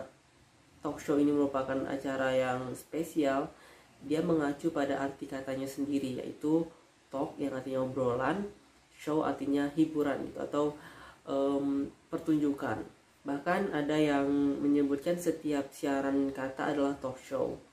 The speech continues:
Menurut Wahyudi tahun sembilan belas sembilan puluh empat, talk show itu adalah wawancara santai yang kadang-kadang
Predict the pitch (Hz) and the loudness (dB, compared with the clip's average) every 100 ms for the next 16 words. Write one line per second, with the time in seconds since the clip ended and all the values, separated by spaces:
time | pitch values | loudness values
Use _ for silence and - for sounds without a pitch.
0 | _ - - 151 147 147 147 151 147 147 | _ -8 4 8 8 8 6 6 8 6
1 | 143 175 - 156 147 143 - 143 131 135 | 10 8 8 8 8 8 6 6 8 6
2 | 135 135 131 135 - 139 123 120 - 131 | 4 2 2 0 2 2 2 -2 -2 0
3 | 180 - 131 131 - 131 131 - 160 147 | 0 0 0 0 2 2 2 6 6 8
4 | 147 143 139 139 139 131 131 131 123 123 | 6 8 6 4 2 0 -2 -2 -2 0
5 | 135 160 156 147 139 139 131 139 147 | 4 6 6 4 4 4 4 4 4